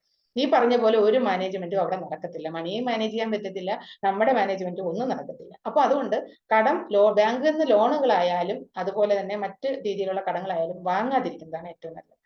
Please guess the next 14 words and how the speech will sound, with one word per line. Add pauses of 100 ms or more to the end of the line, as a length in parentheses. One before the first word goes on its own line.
(240)
വാങ്ങാതെ
ഉള്ള
കാശ്
കൊണ്ട്
ഇതേപോലെ (200)
ഒരു
വർഷത്തെ
ബുദ്ധിമുട്ടേ
ഉള്ളൂ.
ഈ
ഒരു
വർഷം
ഒന്ന്
നമ്മൾ